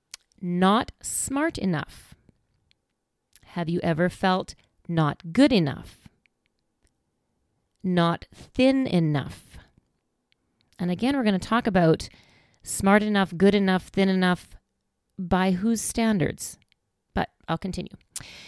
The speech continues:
Not strong enough or fit enough. Perhaps you have felt not rich enough or wealthy enough. So those are all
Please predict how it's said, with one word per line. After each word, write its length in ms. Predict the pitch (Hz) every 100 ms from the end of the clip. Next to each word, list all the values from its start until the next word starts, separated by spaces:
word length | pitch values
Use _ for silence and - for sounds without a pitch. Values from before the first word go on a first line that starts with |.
| - -
Not 300 | 175 156 -
strong 480 | - - 175 160
enough 480 | 185 226 370 - - - _ _ -
or 160 | 165
fit 380 | - - 190 185
enough. 460 | 220 247 349 - - _ _ _ _ _ _ _ _ _ _ _ _ _
Perhaps 500 | - 175 180 - -
you 80 | 185
have 120 | 175
felt 420 | - 185 170 - -
not 640 | 180 175 170 165 - - - - - _ _
rich 420 | 175 180 208 -
enough 520 | 214 196 196 196 - -
or 200 | 165 151
wealthy 580 | 156 165 180 - 208 -
enough. 560 | 196 190 226 - - - _ _ _ _ _ _ _ _
So 160 | - 185
those 260 | 185 214
are 100 | 233 -
all 360 | 196 190 190